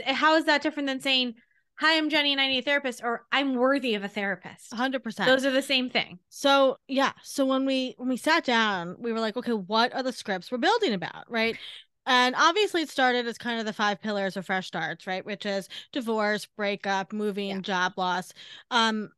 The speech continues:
Speaker 2: and it's about your people, right? So we literally made a list of the things that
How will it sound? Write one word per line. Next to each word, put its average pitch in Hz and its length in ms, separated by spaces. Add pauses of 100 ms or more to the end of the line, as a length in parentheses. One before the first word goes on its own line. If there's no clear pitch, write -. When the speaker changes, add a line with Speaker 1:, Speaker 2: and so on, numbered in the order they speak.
(320)
Speaker 2:
and 294 160
it's 294 100
about 285 240
your 233 140
people, - 600
right? 233 240
So 262 320 (260)
we 277 180
literally 285 500
made 320 220
a 262 40
list 185 720 (400)
of 240 580 (220)
the 233 580
things 359 600
that 269 120